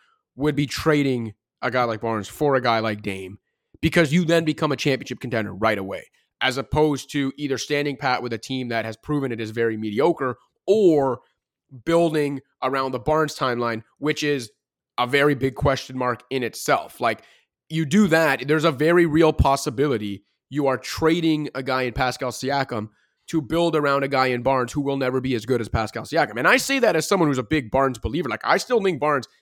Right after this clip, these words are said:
can hit a level that even Siakam didn't hit. I'm not saying he will, but I'm saying I think there's that potential for Barnes. But it's still a giant risk. He still has to prove it. He is coming off a disappointing second year where his work ethic, maybe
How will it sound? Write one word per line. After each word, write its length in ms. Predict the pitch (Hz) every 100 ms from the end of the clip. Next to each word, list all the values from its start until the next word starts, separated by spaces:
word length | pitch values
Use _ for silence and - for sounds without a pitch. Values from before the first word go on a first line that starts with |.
| _
can 160 | 156 110
hit 200 | 165 160
a 60 |
level 480 | 120 131 156 95 92 -
that 100 | 135
even 200 | 160 131
Siakam 540 | 143 139 143 139 110
didn't 180 | 98 95
hit. 100 | -
I'm 120 | 135
not 120 | 165 -
saying 140 | 156
he 100 | 139
will, 320 | 131 165 117
but 160 | 98 131
I'm 120 | 127
saying 120 | 135
I 100 | 131
think 200 | 123 160
there's 160 | 151 127
that 160 | 131
potential 400 | - - 139 127
for 120 | 113 -
Barnes. 240 | 98 - _ _ -
But 120 | 220
it's 160 | 208
still 220 | - 285 233
a 60 |
giant 420 | 160 175 160 117
risk. 320 | 123 143 - - _
He 120 | 190
still 280 | 160 220 202
has 260 | - 160 -
to 100 | -
prove 260 | - 170 107
it. 140 | - _ _
He 100 | - 190
is 140 | 240 208
coming 300 | 196 175 165
off 160 | 160
a 40 | 139
disappointing 520 | 139 139 151 143 127
second 380 | - 139 127 123
year 220 | 175 143
where 460 | 120 135 127 120 - _ _ _ _ _ _ _ _
his 400 | - 156 135 110 - _ _ _ _
work 320 | 120 113 131
ethic, 380 | 156 147 151 147
maybe 240 | 135 123